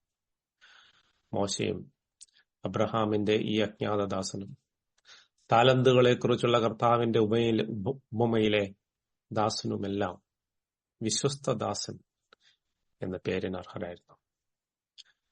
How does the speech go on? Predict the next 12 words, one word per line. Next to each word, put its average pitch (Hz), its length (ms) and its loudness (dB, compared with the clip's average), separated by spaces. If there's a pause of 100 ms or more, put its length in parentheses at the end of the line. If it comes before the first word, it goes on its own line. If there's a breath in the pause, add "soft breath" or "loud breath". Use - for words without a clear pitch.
(160)
കർത്താവ് 107 460 2
തന്റെ 104 160 0
ഭവനത്തിന്മേൽ 101 760 -2 (280)
വിശ്വസ്തനായ 104 640 -4
പുത്രൻ 101 440 -6 (200)
എന്ന് 95 140 -8
വിളിക്കപ്പെട്ടിരിക്കുന്നു. - 1160 -16 (1300 soft breath)
വിശ്വസ്തനായിരിക്കുക 117 920 2
എന്നാൽ 95 440 -2 (380)
യജമാനനുമായി 113 920 0 (220)
ഏകമനസ്സോടെ 113 800 0
ഇരിക്കുകയും 98 520 -8